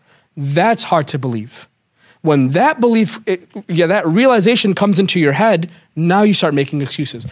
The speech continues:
Because what excuse do you have to make if God is there and he loves you, you have nothing to do? There's no dissonance. You're not doing anything wrong. He loves you and I can do whatever I want. But when Allah has specific rules for you, when you believe Allah is not just there, but he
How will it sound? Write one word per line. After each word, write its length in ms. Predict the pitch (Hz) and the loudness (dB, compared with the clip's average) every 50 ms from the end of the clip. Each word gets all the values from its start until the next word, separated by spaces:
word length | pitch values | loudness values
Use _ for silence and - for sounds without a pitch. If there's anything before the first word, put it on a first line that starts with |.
| - - - | -16 -10 -8
Because 220 | 277 254 311 262 | -4 -2 0 0
what 120 | 302 359 427 | 2 2 2
excuse 340 | - - - - 294 302 - | 0 0 -2 0 0 0 0
do 60 | - | 0
you 60 | 269 | -2
have 100 | 262 208 | -2 0
to 100 | - 214 | 0 0
make 220 | 208 247 269 208 | 0 0 0 0
if 120 | 220 151 151 | -2 -2 0
God 200 | 208 208 220 208 | 0 2 2 2
is 100 | 196 165 | 2 2
there 100 | 196 220 | 2 2
and 80 | 214 | 2
he 60 | 196 190 | 2 2
loves 200 | 190 214 185 175 | 2 2 0 0
you, 40 | |
you 40 | 190 | 0
have 80 | 175 170 | 0 0
nothing 240 | 196 185 - 190 185 | -2 -4 -2 -4 -4
to 60 | 160 | -2
do? 200 | 202 196 113 - - - - - - - - - | -2 -4 -6 -8 -12 -20 -20 -20 -20 -20 -20 -6
There's 200 | - 202 196 156 | -2 -2 0 2
no 200 | 185 233 254 226 | 2 2 2 2
dissonance. 600 | 151 254 277 - 330 190 107 - - - - - - _ _ _ _ _ _ _ _ _ _ | 0 0 0 0 -2 -2 -4 -4 -8 -10 -10 -12 -16 _ _ _ _ _ _ _ _ _ _
You're 100 | - 175 | -2 -2
not 100 | 185 175 | 0 0
doing 200 | 180 214 220 214 | 0 2 2 2
anything 280 | 220 226 - - 220 214 | 2 0 0 0 0 2
wrong. 200 | 233 277 247 180 | 2 2 2 2
He 100 | 165 180 | 2 2
loves 240 | 190 220 196 165 | 2 2 0 0
you 60 | 185 185 | 0 -2
and 60 | 180 | -2
I 40 | 175 | -2
can 100 | - 175 | -2 0
do 80 | 202 | 0
whatever 280 | 208 208 202 180 190 190 | 0 0 0 0 0 0
I 60 | 190 | 0
want. 300 | 185 226 262 208 123 - - _ - - - - - _ _ | 2 0 0 0 -2 -4 -10 _ -20 -20 -20 -20 -20 _ _
But 60 | - | 0
when 160 | 151 160 156 156 | 0 2 4 4
Allah 240 | 156 190 214 208 | 4 4 4 4
has 160 | 196 180 160 - | 4 2 0 0
specific 720 | - - - - 175 147 - - 226 208 - 175 139 - | -2 -2 -2 -2 -2 -2 0 0 -2 0 0 -2 -2 0
rules 360 | 127 131 160 220 254 240 - | 2 2 4 4 4 2 0
for 160 | - - 160 | -2 -4 -4
you, 200 | 123 110 98 - - _ _ _ _ _ _ _ _ _ _ _ _ _ _ _ _ _ _ - - - _ - | -4 -4 -6 -10 -16 _ _ _ _ _ _ _ _ _ _ _ _ _ _ _ _ _ _ -20 -20 -20 _ -2
when 140 | 151 156 | 0 2
you 80 | 190 208 | 2 4
believe 340 | 165 170 190 220 233 214 165 | 4 2 4 4 2 2 2
Allah 320 | - 170 185 208 226 233 | 2 2 2 4 4 4
is 160 | 226 196 151 | 4 2 0
not 160 | 208 220 214 - | 0 -2 0 0
just 220 | 202 185 - - | -2 -2 -2 0
there, 160 | 214 220 214 | 0 2 2
but 140 | 170 185 185 | 2 2 2
he 180 | 185 175 180 | 0 0 -2